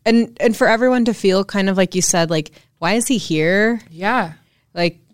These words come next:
Speaker 1: he had planned it and this is just not a good thing.
Speaker 2: No. Yeah, it leaves you to wonder. It's like, how long was he
Speaker 1: So did they
Speaker 2: planning
Speaker 1: get
Speaker 2: this?
Speaker 1: divorced? Just going back
Speaker 2: They
Speaker 1: to, like, the
Speaker 2: didn't.
Speaker 1: original Santa case, like, what happened, like, right around the time of divorce. We know
Speaker 2: Yeah.
Speaker 1: that when you're leaving someone,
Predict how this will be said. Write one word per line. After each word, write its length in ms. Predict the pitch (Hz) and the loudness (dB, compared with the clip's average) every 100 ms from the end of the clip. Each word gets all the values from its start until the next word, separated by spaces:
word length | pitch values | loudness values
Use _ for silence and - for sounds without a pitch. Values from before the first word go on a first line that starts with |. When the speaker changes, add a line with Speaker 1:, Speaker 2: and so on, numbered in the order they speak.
| _ | _
Speaker 1:
he 460 | _ - 185 180 175 | _ -8 -4 -2 0
had 180 | 170 - | -2 -4
planned 320 | 165 160 165 | -4 -2 0
it 140 | 156 | 0
and 100 | 156 | -2
this 160 | 156 - | 0 -2
is 120 | 151 | -2
just 200 | 147 - | -4 -4
not 220 | 143 135 | -4 -6
a 40 | 143 | -6
good 200 | 139 135 | -8 -8
thing. 300 | 135 135 123 _ _ _ _ _ _ | -8 -8 -10 _ _ _ _ _ _
Speaker 2:
No. 560 | 190 180 175 180 185 180 _ _ _ _ _ - | -14 -6 -4 -4 -8 -12 _ _ _ _ _ -4
Yeah, 320 | 190 180 180 | -2 -2 -6
it 160 | - 185 | -6 -4
leaves 200 | 190 190 | -6 -6
you 80 | 208 | -6
to 60 | |
wonder. 240 | 190 175 190 | -6 -6 -8
It's 180 | 185 | -8
like, 160 | 180 165 | -10 -10
how 160 | - 165 | -8 -8
long 600 | 160 160 170 175 - 180 | -6 -6 -8 -10 -14 -12
was 280 | 180 175 - | -10 -10 -8
he 60 | |
Speaker 1:
So 100 | 185 | -2
did 140 | 233 240 | 0 2
they 160 | 254 | 2
Speaker 2:
planning 20 | 262 | 2
Speaker 1:
get 100 | 294 | 0
Speaker 2:
this? 0 | 269 180 | 0 2
Speaker 1:
divorced? 500 | 165 196 208 - - | 2 2 0 -4 -4
Just 180 | 208 - | -4 0
going 220 | 208 196 | 0 2
back 160 | 185 | 0
Speaker 2:
They 80 | 185 | 0
Speaker 1:
to, 60 | 214 | 2
like, 80 | 202 | 2
the 40 | 175 | 2
Speaker 2:
didn't. 80 | 196 | 2
Speaker 1:
original 340 | 175 175 185 185 | 2 0 0 0
Santa 300 | 190 175 196 | 0 0 -2
case, 280 | 190 180 | -2 0
like, 140 | 180 165 | 0 -2
what 80 | 165 | -2
happened, 300 | 170 170 156 | -2 -2 -2
like, 140 | 151 | -2
right 120 | 165 160 | 0 0
around 200 | 160 160 | 0 0
the 60 | |
time 260 | 156 175 170 | -2 -2 0
of 80 | 160 | -2
divorce. 360 | 156 156 160 | 0 2 2
We 80 | 190 | 0
know 220 | 170 170 | 2 2
Speaker 2:
Yeah. 60 | 175 | 4
Speaker 1:
that 120 | 185 | 2
when 100 | 175 165 | 0 0
you're 120 | 165 | 0
leaving 440 | 165 170 175 190 | 0 2 2 2
someone, 560 | 196 190 190 185 185 | 0 0 0 0 0